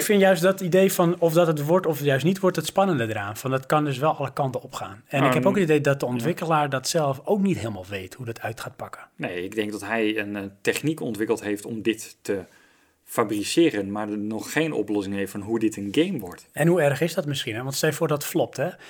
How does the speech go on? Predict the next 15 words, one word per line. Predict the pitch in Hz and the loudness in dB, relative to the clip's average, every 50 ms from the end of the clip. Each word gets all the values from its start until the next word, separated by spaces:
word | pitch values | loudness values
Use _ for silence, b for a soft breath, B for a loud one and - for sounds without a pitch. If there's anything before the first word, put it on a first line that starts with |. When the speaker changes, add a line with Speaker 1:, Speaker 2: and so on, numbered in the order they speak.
| B B B B | B B B B
Speaker 1:
Het | - - | -10 -2
zou | - 156 143 139 | 2 2 4 4
wel | 131 160 156 | 4 2 2
kunnen | - 160 143 139 127 | 2 2 2 2 2
dat | 117 123 120 | 0 -2 -2
dat | - 127 - | -4 -6 -8
concept | - 135 131 127 - - 160 147 - - | -6 -6 -6 -2 0 0 0 0 -2 -8
of | 131 117 | -12 -8
dat, | - - 123 117 - | -8 -8 -6 -4 -4
dat | 120 120 135 139 139 139 123 | -4 -4 -4 -6 -8 -8 -6
men-, | 113 127 127 131 135 127 | -4 -4 -2 -2 -4 -6
die | 120 127 131 | -6 -4 -2
manier | 135 135 139 147 156 156 | 0 2 4 4 4 4
van | 151 135 120 | 2 0 0
berekenen, | 117 127 135 156 175 170 - 120 110 107 107 104 | 2 2 4 4 2 2 -2 -4 -6 -6 -8 -12